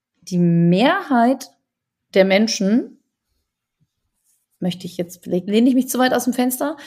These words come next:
ähm, diese, diese Haltung haben, ja, wenn das jemand erzählt, dann wird's schon stimmen. Und warum glauben die Menschen dann eher jemandem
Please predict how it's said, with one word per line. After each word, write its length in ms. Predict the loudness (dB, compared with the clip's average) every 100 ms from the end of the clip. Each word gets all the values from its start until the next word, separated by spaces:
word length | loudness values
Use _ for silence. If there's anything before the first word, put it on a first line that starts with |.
| -20 -20 -20 -20 _ _ 2
ähm, 400 | 4 6 6 4
diese, 880 | 2 0 4 6 6 4 2 0 -6 -18 _ _ _
diese 280 | -4 0 2
Haltung 360 | 4 4 4 4
haben, 280 | 4 4 4
ja, 260 | 4 4
wenn 140 | 2 2
das 180 | 0
jemand 300 | -2 -2 -2
erzählt, 320 | -4 -2 -2 0
dann 100 | 0
wird's 180 | 0
schon 160 | 0 -2
stimmen. 400 | 0 2 0 -2 -16 -12 0
Und 260 | 2 4
warum 640 | 4 4 4 4 6 6 4
glauben 420 | 4 4 6 4
die 100 | 4
Menschen 440 | 2 2 0 -2
dann 160 | 0 -2
eher 300 | 2 4 4
jemandem 800 | 2 2 2 2 2 2 2